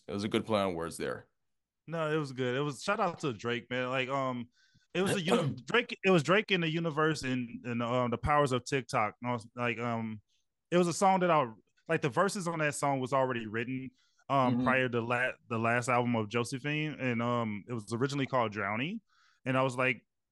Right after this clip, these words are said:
Speaker 2: it was
Speaker 1: Mm.
Speaker 2: just sat in my vault and just sat in my vault. But I always loved what I did with the verses, and then when I got that beat, it was already named Anita Max Win,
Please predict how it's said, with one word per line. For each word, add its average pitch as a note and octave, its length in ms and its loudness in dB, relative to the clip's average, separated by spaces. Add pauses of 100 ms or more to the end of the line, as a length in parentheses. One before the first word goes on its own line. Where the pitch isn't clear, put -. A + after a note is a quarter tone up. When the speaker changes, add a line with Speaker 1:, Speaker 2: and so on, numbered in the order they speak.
Speaker 2:
it C#3+ 60 0
was B2+ 80 4
Speaker 1:
Mm. - 40 0
Speaker 2:
just - 140 0
sat F3+ 160 4
in E3+ 60 2
my C#3 140 4
vault B2+ 380 4
and B2 100 -6
just B2+ 180 -6
sat C#3 140 2
in C3 80 0
my A#2+ 120 4
vault. B2+ 240 4
But B2 80 2
I B2+ 40 6
always C#3+ 260 4
loved C3+ 280 0
what B2 120 0
I A#2 80 0
did B2+ 200 -2
with A#2 160 -4
the A2 100 -2
verses, A#2+ 640 0
and A#2 180 0
then A#2+ 220 2
when B2 80 0
I B2 100 0
got C3 240 0
that A2+ 240 2
beat, B2+ 320 2
it B2+ 60 -2
was B2 120 -2
already B2 380 2
named A#2 300 -2
Anita A#2 240 -4
Max A2+ 300 -4
Win, D3 300 -4